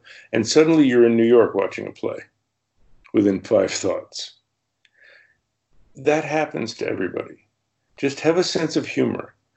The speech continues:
When you realize that you, you're not with your body and breathing anymore, but off into a daydream,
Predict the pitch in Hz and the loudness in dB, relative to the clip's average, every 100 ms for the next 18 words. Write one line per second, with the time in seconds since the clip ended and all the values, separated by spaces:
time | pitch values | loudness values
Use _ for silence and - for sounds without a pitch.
0 | _ - 139 175 175 175 220 180 113 98 | _ 0 2 4 2 4 4 2 2 0
1 | - - - 110 107 107 - 110 107 135 | -2 -4 -2 -2 -2 -4 -2 2 4 4
2 | 139 - - 147 151 113 98 101 98 98 | 2 -4 2 4 4 -2 0 2 2 0
3 | 92 87 92 92 87 87 85 87 87 92 | -2 -4 -4 -4 -4 -4 -4 -4 -2 -2
4 | 107 104 98 104 - 98 92 87 92 82 | 0 0 0 0 -2 -2 -2 0 0 -2
5 | 92 92 107 | -4 -4 -6